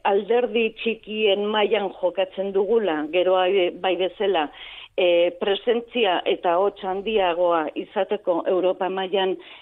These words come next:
eh, Zeus izeneko koalizio,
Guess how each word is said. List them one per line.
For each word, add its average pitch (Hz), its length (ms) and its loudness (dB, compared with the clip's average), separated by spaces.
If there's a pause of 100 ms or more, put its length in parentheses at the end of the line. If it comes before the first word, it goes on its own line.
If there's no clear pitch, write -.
(140)
eh, 151 680 0 (220)
Zeus 180 340 0 (140)
izeneko 190 640 -4
koalizio, 180 880 -4